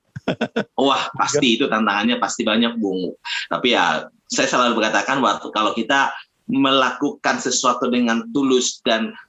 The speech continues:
Speaker 2: melakukan yang terbaik, saya percaya Tuhan pasti menyertai langkah perjalanan kita.
Speaker 1: Puji Tuhan. <laughs> Amin. Nah, saya coba ke Bung Nixon nih. Bung Nixon,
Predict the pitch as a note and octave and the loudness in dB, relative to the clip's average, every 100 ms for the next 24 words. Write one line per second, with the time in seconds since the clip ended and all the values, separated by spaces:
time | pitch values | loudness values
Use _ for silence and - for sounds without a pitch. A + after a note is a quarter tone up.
0 | - B2 A#2+ A2+ C3+ - - B2+ B2 A#2+ | 0 2 2 0 -2 -6 -2 -2 2 0
1 | A#2+ A#2 G2+ F#2 F#2+ A2+ - A2+ G#2+ A2 | 0 -2 0 0 0 0 0 -2 -2 -4
2 | - A#2 A2 A#2+ B2 - A#2 - D#3 D#3 | -4 -2 0 -2 -4 -6 -6 -2 0 -2
3 | - - _ _ - A#3+ - - - - | -8 -20 _ _ -18 -12 -6 -4 -4 0
4 | C3 - _ _ - B2 A#2+ A#2 B2 B2 | 0 0 _ _ 0 4 4 2 0 0
5 | A2 A2+ A#2+ A#2+ A#2 G#2 G#2 G2+ - - | 0 -2 -4 -4 -2 0 0 -2 -6 -10
6 | - - _ _ _ _ _ _ B2 C3 | -10 -14 _ _ _ _ _ _ 0 0
7 | A#2 A#2 G#2+ B2 A2+ G#2+ G2+ G#2 - - | 0 -2 -2 -2 -2 -2 -4 -8 -4 -2
8 | C3+ - - - C3 C#3 D3 C#3+ A2+ - | -2 -4 -10 -6 0 2 2 0 -2 -8
9 | - D#3+ E3 F#3+ F#3 F#3 D#3+ E3 E3 E3 | -4 0 0 2 2 0 0 2 0 0
10 | F#3+ D#3+ A#2+ A#2 D3+ F3 F#3+ D3+ | 0 0 0 -2 -2 0 0 0